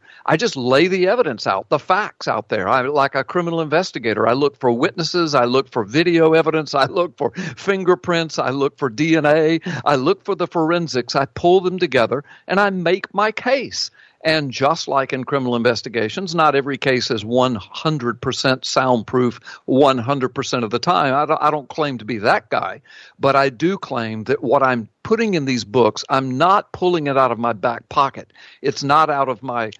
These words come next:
head of fantasy land. It's from years and years, decades and decades of this kind of mentality of researching it and collecting the evidence and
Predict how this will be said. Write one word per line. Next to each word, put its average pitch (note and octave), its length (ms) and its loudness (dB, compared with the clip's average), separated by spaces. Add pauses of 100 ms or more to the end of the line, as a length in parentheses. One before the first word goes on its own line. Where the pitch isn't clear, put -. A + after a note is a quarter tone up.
(300)
head D3+ 420 2
of A2+ 140 0
fantasy D3 640 -4
land. G2 420 -4 (260)
It's - 240 -2
from A#2+ 300 0
years D3 580 2
and B2 160 -8
years, C3 240 -2
decades B2 720 -2
and A#2 300 -6
decades A#2 580 -4
of G#2 140 -2
this C#3+ 180 0
kind C3+ 400 0
of G#2 180 -2
mentality C#3 920 2
of G#2 180 -6
researching B2 640 -4
it B2 100 -8
and A#2 180 -8
collecting C3 520 0
the B2+ 120 -2
evidence A#2+ 520 -2
and F#2 160 -10